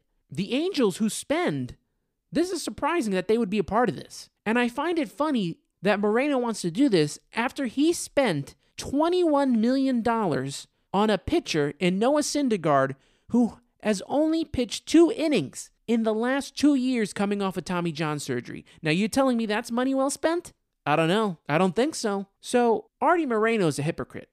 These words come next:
He's a clown, and he's a hypocrite for doing that. I'm intrigued to know what the Angels fans think of him. The fans are not fans of the owners, that's for sure. I mean, us Met fans were never fans of the Wilpons.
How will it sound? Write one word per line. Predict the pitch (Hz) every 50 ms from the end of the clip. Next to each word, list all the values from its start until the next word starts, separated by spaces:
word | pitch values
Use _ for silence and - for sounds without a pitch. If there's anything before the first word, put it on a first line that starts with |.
| _
He's | _ 202 208 196 175
a | 196
clown, | - - 240 247 262 285 285 277 - -
and | 180 180 180
he's | 196 180 160
a | 147
hypocrite | 127 170 - 156 - - 151 131
for | - 139
doing | 131 131 123 123 117
that. | - - - - _ _ _
I'm | - 190 233 269
intrigued | 277 254 - - 302 339 330 -
to | - 240
know | 247 247 233
what | 226 220 214 -
the | 220 208 196 190 185 175 165 - - _ _ _ _
Angels | - 185 277 320 320 330 220 -
fans | - 131 127 127 120 -
think | - 135 127 123
of | 120 120
him. | 131 113 123 - _ _ _
The | - 170
fans | - - - 262 294 302 302 311 294 -
are | - 202 202
not | 208 220 - - _ _ -
fans | 269 294 269 196 170 165 165 175 170 - - -
of | 160 151
the | 165 170 175
owners, | 175 175 127 - - - - - - _ _ -
that's | 156 156 - -
for | 147 127
sure. | - - - - - _ _ _ -
I | 240 -
mean, | 175 202 202 185 -
us | - 214 247 240 -
Met | 220 240 247 208
fans | - 226 214 214 185
were | 180 190
never | 185 220 233 214 220 220 196
fans | - - 226 214 214 202 196
of | 180
the | 175 185
Wilpons. | 214 240 254 254 196 147 143 165 190 - -